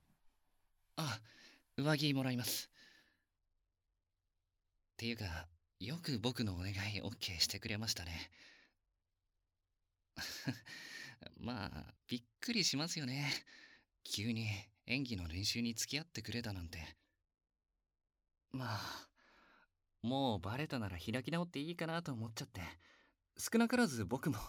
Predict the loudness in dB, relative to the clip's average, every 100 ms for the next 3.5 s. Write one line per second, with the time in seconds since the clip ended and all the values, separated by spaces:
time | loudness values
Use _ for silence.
0 | -8 -2 -2 -2 -6 -8 -6 -4 -2 -2
1 | -4 -2 -2 -2 -4 -4 -2 -2 -2 -4
2 | -8 -16 -20 -20 -20 _ _ _ _ _
3 | -8 -4 -2 -2